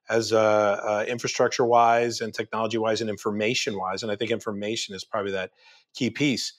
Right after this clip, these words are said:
And, uh, I think if you could get people <laughs> to work those hours, then why not?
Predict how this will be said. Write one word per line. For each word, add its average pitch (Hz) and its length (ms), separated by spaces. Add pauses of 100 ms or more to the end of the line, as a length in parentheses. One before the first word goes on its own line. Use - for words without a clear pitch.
(320)
And, 131 480 (100)
uh, 120 540 (100)
I 127 80
think 147 200
if 143 80
you 151 100
could 123 200
get 143 240
people 175 280
<laughs> - 120
to - 100
work 123 640 (320)
those 143 300
hours, 175 480
then 135 180
why 135 300
not? 120 360